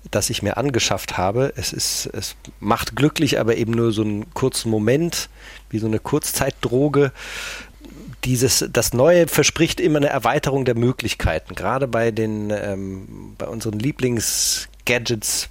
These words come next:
wie Handys und Co. Und es ist da völlig egal, ob ich die wirklich brauche, diese ganzen Funktionalitäten, oder nicht, sondern es macht mich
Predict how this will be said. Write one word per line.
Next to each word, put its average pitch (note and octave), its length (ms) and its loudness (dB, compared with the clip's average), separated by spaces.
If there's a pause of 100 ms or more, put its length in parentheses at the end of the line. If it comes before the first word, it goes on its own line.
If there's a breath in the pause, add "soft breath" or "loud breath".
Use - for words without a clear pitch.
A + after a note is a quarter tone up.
(120)
wie G#2 260 -2
Handys B2+ 420 -2
und G#2+ 160 -8
Co. B2+ 380 2 (760 loud breath)
Und A2 220 0
es G2 100 0
ist - 280 -2
da A2 340 2
völlig C#3+ 320 0
egal, B2+ 360 4
ob A2+ 140 0
ich - 140 -4
die G2+ 340 0
wirklich - 340 -4
brauche, D#3 580 0 (280)
diese D3 140 -4
ganzen C#3+ 280 -2
Funktionalitäten, B2 800 -2
oder G2+ 220 -2
nicht, A#2+ 240 0
sondern F#2 220 -4
es - 100 -10
macht - 280 -4
mich - 320 -6